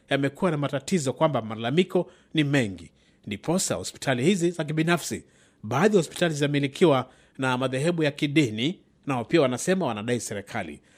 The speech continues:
Sasa hilo limekwamiza huduma za matibabu na wagonjwa wengi wamekuwa hawajui wafanye nini tangu Jumatatu, ikiwa leo ni siku ya tatu, lakini wanaomiliki hospitali hizo wanasema milango iko wazi.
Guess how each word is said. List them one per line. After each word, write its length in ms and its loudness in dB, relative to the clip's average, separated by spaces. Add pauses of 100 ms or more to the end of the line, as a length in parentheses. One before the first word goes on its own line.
(100)
Sasa 280 -2
hilo 400 2
limekwamiza 920 -2 (240)
huduma 320 4
za 120 0
matibabu 580 0 (280)
na 80 4
wagonjwa 400 2
wengi 240 2
wamekuwa 500 0 (140)
hawajui 340 0
wafanye 400 0
nini 520 2 (340)
tangu 300 -2
Jumatatu, 640 -4 (260)
ikiwa 300 -2
leo 200 0
ni 100 -8
siku 220 -8
ya 80 0
tatu, 400 -6 (560)
lakini 420 -2 (240)
wanaomiliki 440 -2
hospitali 360 -4
hizo 140 0
wanasema 480 -2 (260)
milango 460 0
iko 240 -2
wazi. 320 -6